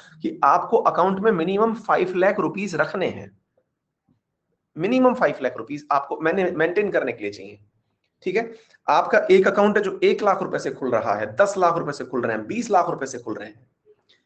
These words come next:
तो इसका मतलब क्या है? इसका मतलब ये हुआ कि इनमें एक status चल रहा है, वहां अलग ही लड़ाई चल रही है कि यार सिटी बैंक में तेरा है कि नहीं, ऑफिस है कि नहीं। हमारे अलवर में तो सिटी बैंक है ही नहीं, लेकिन गुड़गांव, दिल्ली, नोएडा, जहां पर इनके ऑफिसेज हैं,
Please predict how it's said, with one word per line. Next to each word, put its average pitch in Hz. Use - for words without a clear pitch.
तो -
इसका -
मतलब 233
क्या 143
है? 107
इसका -
मतलब 160
ये 156
हुआ 127
कि 277
इनमें 233
एक -
status 254
चल 170
रहा 110
है, -
वहां 180
अलग 226
ही 226
लड़ाई 220
चल 190
रही 143
है 113
कि 117
यार 185
सिटी 196
बैंक 196
में 190
तेरा 180
है 135
कि 147
नहीं, 135
ऑफिस 127
है 120
कि 101
नहीं। 104
हमारे 117
अलवर 160
में 185
तो -
सिटी 165
बैंक 190
है 160
ही 185
नहीं, 180
लेकिन 180
गुड़गांव, 165
दिल्ली, 165
नोएडा, 156
जहां 170
पर 226
इनके 214
ऑफिसेज 196
हैं, 117